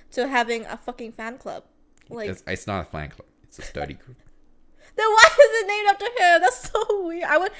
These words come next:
Speaker 1: I would think he'd be uncomfortable. Like, "Guys, I don't think we should name it that."
Speaker 2: I don't know, man.
Speaker 1: <laughs> Like, interesting. Okay.
Speaker 2: Kushida falls in love with him, of course.
Speaker 1: Yeah, yeah. I think that's it, it was very apparent in season two that she was into him.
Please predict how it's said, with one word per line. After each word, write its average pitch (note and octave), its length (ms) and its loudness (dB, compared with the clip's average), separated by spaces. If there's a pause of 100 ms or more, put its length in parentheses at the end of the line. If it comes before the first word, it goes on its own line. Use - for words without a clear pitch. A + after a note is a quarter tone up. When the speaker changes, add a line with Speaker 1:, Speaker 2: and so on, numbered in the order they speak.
(140)
Speaker 1:
I D#4+ 80 4
would A#4 140 0
think G4 140 -4
he'd - 260 -4
be D4+ 100 -2
uncomfortable. C4+ 420 -4
Like, G3+ 140 -4
"Guys, G#3 240 -6
I A3+ 40 -10
don't A3+ 100 -12
think A#3+ 120 -14
we A#3 60 -14
should A3 160 -18
name B3 280 -16
it - 100 -16 (140)
that." - 520 -2
Speaker 2:
I G2+ 140 0
don't G2 140 -2
know, E2 200 -6
man. F#2 320 6
Speaker 1:
<laughs> E5+ 1160 4
Like, - 340 0 (540)
interesting. C#4+ 760 -2
Okay. B3+ 680 -4 (300)
Speaker 2:
Kushida C#3 300 -4
falls F2+ 220 -4
in D#2+ 80 -10
love D#2 160 -10
with D#2 100 -10
him, D#2+ 100 -12
of D#2 120 -14
course. - 360 -12 (480)
Speaker 1:
Yeah, C#4+ 200 2
yeah. D#4+ 280 0 (100)
I C4 140 -2
think D#4 200 -8
that's C4+ 260 -6 (140)
it, B3+ 260 -4
it B3+ 60 -6
was B3+ 140 -4
very A#3+ 220 -4
apparent G3+ 420 -10
in G#3 80 -14
season G3+ 300 -16
two G3+ 300 -14
that G3+ 120 -10
she A3 180 -16
was G3+ 180 -12
into G3+ 280 -18
him. G#3 280 -16